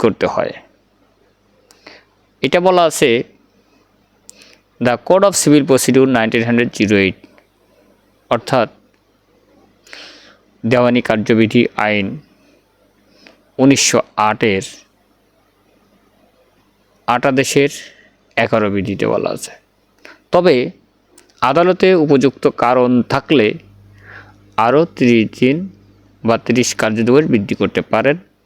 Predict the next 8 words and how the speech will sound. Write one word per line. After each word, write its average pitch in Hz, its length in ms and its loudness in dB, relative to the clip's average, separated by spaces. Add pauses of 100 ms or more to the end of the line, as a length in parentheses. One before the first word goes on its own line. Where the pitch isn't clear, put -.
(760)
অর্থাৎ 147 280 -2 (180)
সর্বোচ্চ 175 480 0 (320)
ষাট - 280 -4 (100)
কার্য 113 180 -2 (140)
দিবসের 113 380 0
মধ্যে 117 380 0 (1800)
লিখিত - 280 -2
জবাব 113 280 0